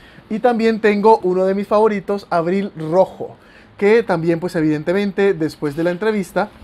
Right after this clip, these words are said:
obtuvo su respectiva firma. De estos libros, el único que me queda pendiente por leer es La noche de los alfileres. Y, em, actualmente me estoy leyendo este, El año en que nació el demonio, que ya voy más o menos por acá.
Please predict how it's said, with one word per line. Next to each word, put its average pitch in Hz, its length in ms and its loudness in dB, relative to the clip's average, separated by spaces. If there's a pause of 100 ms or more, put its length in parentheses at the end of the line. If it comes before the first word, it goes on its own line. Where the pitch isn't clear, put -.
(200)
obtuvo 160 480 0
su 208 420 -2
respectiva 160 680 -2
firma. - 280 -8 (680)
De 196 160 6
estos 233 240 2
libros, 240 520 0
el 185 120 -2
único 214 240 -6
que 202 80 -8
me 170 100 -6
queda 185 220 -2
pendiente 165 380 -8
por 180 160 -4
leer 156 300 2
es 175 240 2
La 175 140 2
noche 180 240 -4
de 180 60 2
los 170 140 0
alfileres. 147 560 0 (480)
Y, 240 400 0
em, 170 460 0
actualmente 190 560 0
me 196 60 0
estoy 180 160 -4
leyendo 185 440 2
este, 180 380 -4 (140)
El 151 100 -2
año 160 180 0
en 180 60 -4
que 170 140 -4
nació 151 240 -4
el 147 40 -2
demonio, 170 420 0 (340)
que 190 120 2
ya 190 120 6
voy 202 180 4
más 202 160 -2
o 196 60 -6
menos 190 320 -4
por 175 180 0
acá. - 260 -8